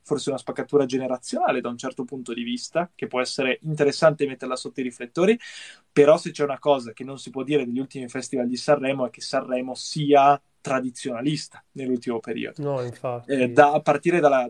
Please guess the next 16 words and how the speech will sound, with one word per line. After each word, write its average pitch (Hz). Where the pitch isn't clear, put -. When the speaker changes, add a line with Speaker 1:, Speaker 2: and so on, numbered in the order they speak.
Speaker 1:
veramente 131
dalla 120
conduzione 131
di 131
Amadeus, 127
che 151
ha 180
un 160
po' 170
rispolverato 143
tutto 127
il 120
festival 147
e 123
l'ha 120
reso 147